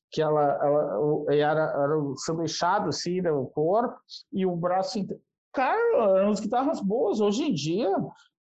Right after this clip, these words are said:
tu, tu acha aí, cara, o, o Veco tá com, com várias Janines, com aquele formato de, a de,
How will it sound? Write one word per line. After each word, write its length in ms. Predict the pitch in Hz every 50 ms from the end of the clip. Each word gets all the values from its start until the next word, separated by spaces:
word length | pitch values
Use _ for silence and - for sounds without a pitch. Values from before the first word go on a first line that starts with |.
| _ - - _ _ _ _ _ _ _ -
tu, 180 | 156 151 147 151 -
tu 200 | - 160 151 143
acha 400 | 120 113 139 - - - - 135
aí, 680 | 131 - 139 127 127 131 147 175 208 226 247 285 330 349 330 - -
cara, 200 | 285 233 233 233
o, 640 | 233 190 147 143 - - 226 240 233 214 226 214 214
o 40 | 208
Veco 640 | - 214 220 220 254 349 370 - - 208 151 - -
tá 120 | 170 165 165
com, 360 | - 202 180 185 170 160 151 - - -
com 120 | 180 160
várias 380 | 139 156 156 190 247 302 233 175
Janines, 720 | 156 139 156 156 147 143 139 143 143 135 120 110 - - - - - - - - - -
com 160 | - 156 147
aquele 260 | 147 - 190 185 180
formato 640 | - - 190 175 175 170 165 165 165 165 - 202 170
de, 680 | 151 - 160 151 147 143 139 139 135 131 127 120 117 110 110 101 92 92 92 92 - _ _ _ _ _ _ - - - _ _ _ _ _ _ _ -
a 140 | - 107 110
de, 180 | 107 107 120